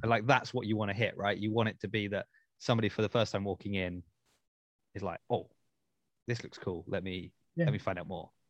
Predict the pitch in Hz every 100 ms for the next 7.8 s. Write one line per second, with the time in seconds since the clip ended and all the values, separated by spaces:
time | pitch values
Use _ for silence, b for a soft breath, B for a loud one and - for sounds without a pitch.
0 | _ _ _ 175 143 - 196 233 226 170
1 | 156 165 156 165 139 175 160 156 165 160
2 | 123 127 143 143 147 147 151 143 123 143
3 | 143 98 90 107 101 92 - _ 123 123
4 | 117 - 120 107 104 101 95 - 120 107
5 | 104 - b b b b b _ _ 143
6 | 110 98 147 143 156 107 127 92 85 87
7 | 82 80 101 101 95 143 139